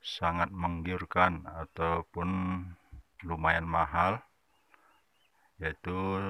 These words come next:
sekitaran lima ribuan lebih per kilonya, Saudara, di tingkat petani. Lima ribu dalam tingkat petani ini, Saudara,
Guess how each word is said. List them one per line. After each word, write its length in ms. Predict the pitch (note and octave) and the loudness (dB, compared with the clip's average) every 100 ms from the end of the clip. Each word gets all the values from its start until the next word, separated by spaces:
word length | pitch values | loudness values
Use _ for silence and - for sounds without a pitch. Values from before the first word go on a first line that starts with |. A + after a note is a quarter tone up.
| F#2+ F#2 | -2 -4
sekitaran 960 | - F2 - E2+ - E2 F2 E3+ F3 | -4 -6 -10 -4 2 4 6 4 0
lima 400 | F3 E2+ E2+ E2+ | -2 0 2 4
ribuan 560 | E2+ E2 E2 E2 E2 D#2+ | 2 -2 0 2 0 -6
lebih 240 | E2+ F2 - - | -8 -8 -6 -6
per 160 | - | -8
kilonya, 560 | - E2+ E2+ E2 E2+ E2+ | -6 -2 0 0 0 -2
Saudara, 400 | - D2+ D#2+ E2 - _ _ - - - | -4 -4 -2 -2 -6 _ _ -20 -20 -12
di 160 | E2 | -12
tingkat 400 | - D#2 - E2+ - | -10 -6 -4 -4 -6
petani. 560 | - - E2+ E2+ E2+ D2+ _ _ _ _ _ _ _ _ _ _ _ _ _ _ F#2 | -4 0 0 0 -4 -8 _ _ _ _ _ _ _ _ _ _ _ _ _ _ -4
Lima 320 | F#2 F#2 F#2 | -2 2 2
ribu 560 | F#2 F2+ F#2 A2+ C#3 A#2 | 2 -2 -2 0 0 2
dalam 240 | F#2+ F#2+ | 2 2
tingkat 240 | - F#2 - | 0 -2 -2
petani 400 | - - F2+ F2+ F2 | -4 0 0 0 -4
ini, 240 | F2 F#2+ | -4 -4
Saudara, 560 | A#2+ - F2+ F2 G2+ | -4 0 2 6 6